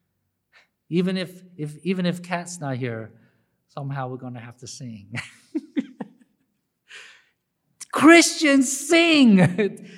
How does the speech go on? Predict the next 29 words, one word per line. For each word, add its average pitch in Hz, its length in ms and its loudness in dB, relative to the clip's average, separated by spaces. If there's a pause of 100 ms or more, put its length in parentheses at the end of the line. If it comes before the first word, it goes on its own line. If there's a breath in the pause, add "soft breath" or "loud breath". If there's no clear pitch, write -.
(160 loud breath)
And 240 160 2
he 247 60 4
says 254 320 -2
it 240 80 -4
not 226 160 -2
only 233 240 -4
here 220 220 -4
in - 320 -8
Colossians, 233 420 -2
but 185 140 -6
he 175 40 -12
says 208 280 -6
it 196 100 -8
in 180 220 -8
Philippians 208 540 -6
too. 202 540 -6 (920)
Here's 233 240 -2
another 247 340 -2
thing. 131 420 -6 (480)
With 294 440 2
thanksgiving. 233 1000 -2 (1500)
Don't 247 160 6
just 277 180 0
keep 240 180 0
asking, 214 520 2
asking, 220 420 0
asking, 220 540 2
asking, 214 500 0
asking 202 680 0